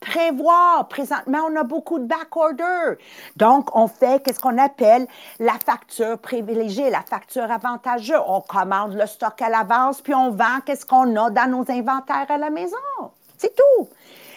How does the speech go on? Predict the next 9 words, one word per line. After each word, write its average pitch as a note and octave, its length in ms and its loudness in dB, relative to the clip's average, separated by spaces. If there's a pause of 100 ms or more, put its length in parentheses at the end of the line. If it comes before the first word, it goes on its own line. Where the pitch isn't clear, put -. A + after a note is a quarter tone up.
Comme E4 280 2
le D#4 100 6
monsieur D4 480 2
qui D4+ 200 -2
vend C4+ 180 0
de A#3+ 80 -6
la C4+ 80 0
crème C#4 320 -6
glacée, C#4 340 -4